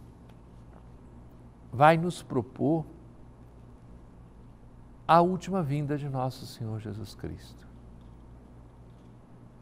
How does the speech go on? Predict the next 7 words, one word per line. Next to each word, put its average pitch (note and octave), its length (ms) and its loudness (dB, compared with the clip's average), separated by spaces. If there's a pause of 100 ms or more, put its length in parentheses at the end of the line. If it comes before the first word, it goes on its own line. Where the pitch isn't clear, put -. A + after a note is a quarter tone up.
(920)
Nós C3+ 300 2
começamos D#3+ 840 2 (600)
olhando G3 520 12
lá G#3 160 6
adiante D#3 560 6
no B2+ 120 2
horizonte. G#2 680 0